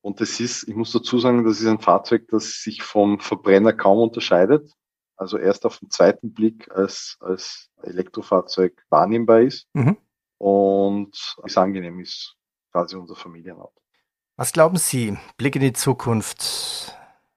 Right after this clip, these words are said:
Speaker 2: bis wann sich das E-Auto so weit durchgesetzt hat, bis mehr E-Autos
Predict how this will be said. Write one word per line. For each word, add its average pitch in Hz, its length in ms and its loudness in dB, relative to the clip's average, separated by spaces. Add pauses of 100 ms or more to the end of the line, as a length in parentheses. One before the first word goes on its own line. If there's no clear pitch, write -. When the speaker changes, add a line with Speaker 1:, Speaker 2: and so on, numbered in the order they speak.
(760)
Speaker 2:
bis 135 320 -2 (120)
wann 120 560 2 (160)
sich - 400 0
das - 320 -4
E-Auto 180 560 2
so 247 320 0
weit 107 180 2
durchgesetzt 147 640 -4
hat, - 240 -6 (960)
bis - 300 -6 (180)
mehr 156 440 2
E-Autos 170 720 0